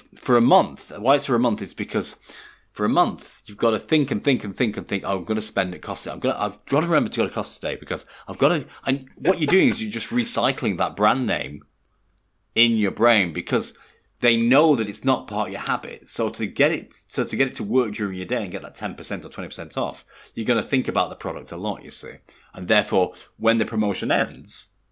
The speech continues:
that product is now in your brain where it wasn't. It's lodged in your brain where it wasn't before, and that's really valuable to them. So I do those, you know, I've earned about twenty quid on cashback this year,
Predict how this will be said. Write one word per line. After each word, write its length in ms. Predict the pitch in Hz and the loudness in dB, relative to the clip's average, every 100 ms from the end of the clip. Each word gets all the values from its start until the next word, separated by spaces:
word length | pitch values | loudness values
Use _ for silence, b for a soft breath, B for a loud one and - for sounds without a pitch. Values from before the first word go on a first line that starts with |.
| _ _ _ _ _ _ _ - | _ _ _ _ _ _ _ -4
that 200 | - - | -4 -2
product 260 | 90 73 | -8 -8
is 100 | 80 | -12
now 140 | 82 80 | -10 -10
in 60 | |
your 120 | 82 80 | -12 -8
brain 240 | 87 80 | -8 -6
where 100 | 78 | -12
it 80 | 76 | -14
wasn't. 340 | 80 82 69 - | -12 -14 -14 -20
It's 160 | 76 - | -20 -6
lodged 280 | 87 101 98 | -4 -2 -4
in 80 | |
your 80 | 85 | -10
brain 240 | 78 78 78 | -12 -14 -14
where 120 | 71 | -16
it 60 | |
wasn't 260 | 60 - 69 | -14 -18 -18
before, 320 | - - 71 | -18 -14 -12
and 100 | 80 | -8
that's 200 | 92 - | -10 -10
really 440 | 82 82 98 87 78 | -14 -4 -2 -2 -2
valuable 420 | 117 135 78 - | 0 0 -2 -10
to 100 | - | -16
them. 180 | 64 71 | -18 -14
So 140 | - 143 | 2 2
I 60 | |
do 220 | 135 226 | 6 4
those, 380 | 180 165 107 82 | 6 6 4 0
you 60 | 110 | -2
know, 120 | 90 | -2
I've 380 | 80 87 92 92 | -2 -2 0 2
earned 160 | 98 | 0
about 200 | 85 80 | 0 -4
twenty 180 | - 90 | -4 -8
quid 160 | 76 82 | -8 -12
on 100 | 76 | -10
cashback 460 | 82 - - 71 | -10 -10 -14 -16
this 200 | 76 - | -16 -10
year, 220 | 85 76 | -8 -8